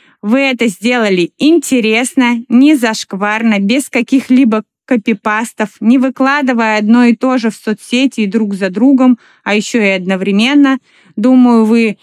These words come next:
видели курсы, где в чатах и в каналах дублируется эта информация, которая прям бесит.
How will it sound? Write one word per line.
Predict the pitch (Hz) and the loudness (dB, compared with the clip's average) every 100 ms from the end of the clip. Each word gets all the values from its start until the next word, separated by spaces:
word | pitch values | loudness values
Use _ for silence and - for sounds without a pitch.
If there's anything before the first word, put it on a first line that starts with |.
| 165 - | _ -4
видели | 208 254 208 190 | 0 0 0 -2
курсы, | 185 - 302 349 - | -4 0 0 0 -4
где | 214 196 214 208 196 | -4 -2 0 0 -2
в | |
чатах | - - 254 285 226 - | -6 -4 -4 -2 -4 -4
и | |
в | 220 | -6
каналах | - 196 208 247 233 196 | -4 -2 0 0 0 -2
дублируется | 202 190 233 214 202 - 190 | -2 0 0 0 -2 -4 -6
эта | 180 - 190 | -4 -2 0
информация, | 196 - 190 202 247 302 - 208 | -2 -2 -4 -2 -2 -2 -2 -4
которая | - 180 226 240 208 | -4 -2 0 0 -2
прям | - 208 214 | -2 -2 -2
бесит. | 175 190 180 - | -2 -2 -4 -8